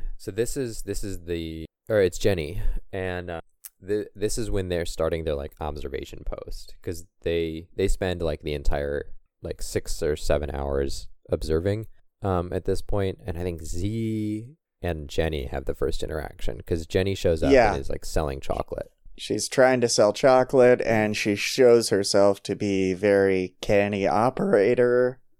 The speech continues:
Speaker 2: with this
Speaker 1: <laughs>
Speaker 2: type of stuff.
Speaker 1: Right.
Speaker 2: Uh, which that, yeah, I liked that scene. That was very
Speaker 1: It was,
Speaker 2: fun.
Speaker 1: it was a fun little scene. Um, and so she sells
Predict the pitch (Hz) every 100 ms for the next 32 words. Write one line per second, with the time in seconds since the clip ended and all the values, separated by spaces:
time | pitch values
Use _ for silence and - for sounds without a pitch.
0 | - 123 113 127 113 165 113 110 120 -
1 | 127 120 120 - - - - - 95 -
2 | _ - - 104 98 92 90 92 - _
3 | 127 123 - - 139 202 185 - - _
4 | - 135 123 92 - - 160 151 135 160
5 | 107 117 123 - 92 104 95 - 135 -
6 | 98 101 113 131 123 120 117 - 139 135
7 | 151 92 78 71 - 69 82 - _ _
8 | - 87 82 78 - - - - 90 82
9 | 82 78 80 - - - 90 - 87 82
10 | 80 -